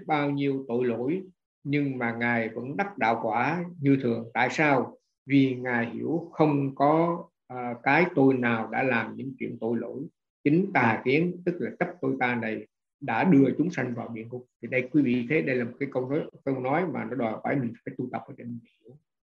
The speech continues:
Không có ai gì hết trơn á, không có ai làm hết trơn, mà chính cái tâm tà kiến, tâm tà kiến nó sai cái thân mình giết. Đó. Ờ, Ngài Vô Não sau khi mà làm cái, cái, cái, những cái hành vi mà giết người rồi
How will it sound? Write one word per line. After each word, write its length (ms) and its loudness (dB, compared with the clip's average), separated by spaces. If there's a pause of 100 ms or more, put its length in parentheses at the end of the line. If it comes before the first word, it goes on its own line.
(280)
Không 160 2
có 100 4
ai 340 2
gì 80 0
hết 140 -4
trơn 180 -2
á, 80 -8 (140)
không 100 -4
có 80 0
ai 200 2
làm 200 0
hết 120 -8
trơn, 100 -6 (140)
mà 80 -16 (460)
chính 200 2
cái 140 0
tâm 220 -2
tà 240 -6
kiến, 260 -6 (600)
tâm 160 -6
tà 220 -4
kiến 120 -6
nó 100 -6
sai 300 -2
cái 100 -6
thân 200 -6
mình 160 -14
giết. 140 -6 (540)
Đó. 200 -12 (400)
Ờ, 440 6 (640)
Ngài 300 4
Vô 120 6
Não 260 4
sau 160 0
khi 160 4
mà 140 0
làm 520 0 (100)
cái, 360 4
cái, 320 0
cái, 100 -6
những 120 -6
cái 120 -4
hành 220 -2
vi 200 4
mà 280 -2 (460)
giết 200 2
người 240 6
rồi 120 -2